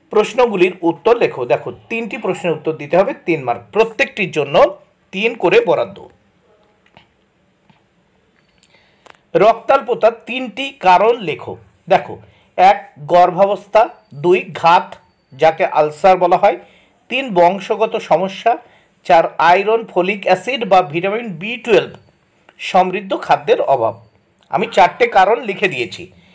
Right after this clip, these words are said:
এবার চারের খ দেখো, পথ দুর্ঘটনা থেকে রক্ষা পাওয়ার তিনটি উপায় লেখো। এক, বিভিন্ন সড়কে নির্ধারিত গতিসীমায় গাড়ি চালানো,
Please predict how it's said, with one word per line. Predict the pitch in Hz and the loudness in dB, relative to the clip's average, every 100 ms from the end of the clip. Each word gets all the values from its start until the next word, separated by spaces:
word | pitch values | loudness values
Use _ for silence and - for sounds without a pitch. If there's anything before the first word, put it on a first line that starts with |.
| _ _ | _ _
এবার | - 233 294 | 0 4 4
চারের | 277 202 240 247 | 4 4 4 2
খ | - 170 | 2 2
দেখো, | 139 - 208 - _ _ _ _ - | 2 -2 -2 -2 _ _ _ _ 2
পথ | 240 277 | 4 4
দুর্ঘটনা | 220 220 254 240 247 247 254 | 2 -8 0 2 4 2 2
থেকে | 240 220 | 0 2
রক্ষা | 233 185 190 - - 226 | 4 4 0 -2 2 2
পাওয়ার | 226 190 196 208 - | 4 6 6 4 -2
তিনটি | 254 277 240 - 277 - | -14 -14 -14 -12 -12 -4
উপায় | 175 160 202 262 | -2 4 4 4
লেখো। | 185 - 98 - _ _ _ - | 0 -8 -14 -20 _ _ _ 2
এক, | 175 185 - _ _ _ - | 4 2 -6 _ _ _ -12
বিভিন্ন | 165 247 277 277 285 | -6 -2 -2 2 2
সড়কে | - 180 196 196 226 | 2 2 2 0 -2
নির্ধারিত | 185 175 170 190 196 220 | -2 0 2 2 2 0
গতিসীমায় | 170 160 160 214 - 208 202 175 | 2 -2 -2 -6 -2 2 4 4
গাড়ি | 139 151 | 2 2
চালানো, | 185 214 208 226 240 - | 2 2 4 4 0 -4